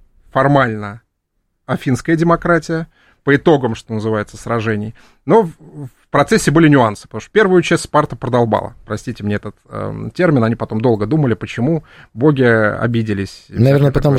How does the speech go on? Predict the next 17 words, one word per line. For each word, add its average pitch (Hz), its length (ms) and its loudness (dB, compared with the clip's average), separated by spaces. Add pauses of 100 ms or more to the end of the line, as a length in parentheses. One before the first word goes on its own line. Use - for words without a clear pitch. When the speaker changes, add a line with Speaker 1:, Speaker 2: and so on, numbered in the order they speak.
Speaker 2:
что 147 100 2
Speaker 1:
Ну. 135 40 4
Speaker 2:
они 135 100 2
все - 180 2
время 135 180 4
ходили, 123 440 2
э, 90 960 0
численностью 120 540 2
триста 107 340 0
спартанцев. - 560 0 (300)
Больше 175 260 4
Speaker 1:
<laughs> - 0 -
Speaker 2:
считали 139 320 0
просто 139 300 2
не 135 100 6
нужно. 76 340 0
Speaker 1:
А, 110 400 2